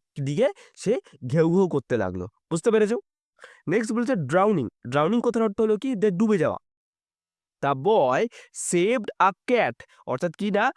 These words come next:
ছেলেটা একটা বিড়ালকে বাঁচিয়েছে from থেকে drowning in the river, যেটা কি না রিভারের মধ্যে ডুবে যাচ্ছিল।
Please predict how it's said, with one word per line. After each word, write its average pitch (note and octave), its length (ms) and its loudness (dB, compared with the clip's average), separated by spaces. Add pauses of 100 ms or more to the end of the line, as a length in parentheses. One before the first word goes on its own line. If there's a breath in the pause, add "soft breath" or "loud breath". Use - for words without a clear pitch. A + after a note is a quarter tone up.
(380 loud breath)
ছেলেটা F3 480 0
একটা F3 300 -2
বিড়ালকে E3 440 0
বাঁচিয়েছে F3 600 -2 (300 soft breath)
from F3 420 2
থেকে A#3 380 -2
drowning D#3+ 640 0 (100)
in G3+ 60 -2
the G3 160 2
river, E3 260 0 (260 soft breath)
যেটা C3 320 -4
কি F#3 140 -6
না A#3+ 140 0
রিভারের D#3+ 440 0
মধ্যে F3+ 320 0
ডুবে A3 280 2
যাচ্ছিল। C3 460 -2